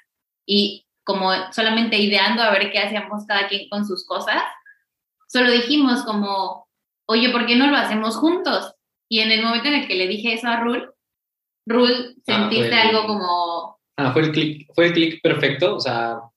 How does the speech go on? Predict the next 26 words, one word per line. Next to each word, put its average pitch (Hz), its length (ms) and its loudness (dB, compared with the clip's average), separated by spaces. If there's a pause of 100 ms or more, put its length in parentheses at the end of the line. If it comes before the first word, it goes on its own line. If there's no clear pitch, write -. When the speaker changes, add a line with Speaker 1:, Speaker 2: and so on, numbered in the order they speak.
(280)
Speaker 2:
sí, 190 220 4
fue 190 120 6
el - 60 0
clic 170 220 2
perfecto, 170 340 2
o 117 40 0
sea, 120 260 -2
me, 139 280 0 (280)
me 135 140 2
contaste 143 520 2
sobre 123 340 2
tu 117 140 -6
sesión 120 240 -2
de 127 60 2
tarot, 143 280 2
me 135 140 2
con-, 120 280 -4
me 123 120 2
dijiste 139 400 2
eso, 170 440 0 (440)
eh, 117 300 -2
y 156 80 -2
como 160 180 4
que 143 80 4
no 151 140 4
hicimos, 160 680 2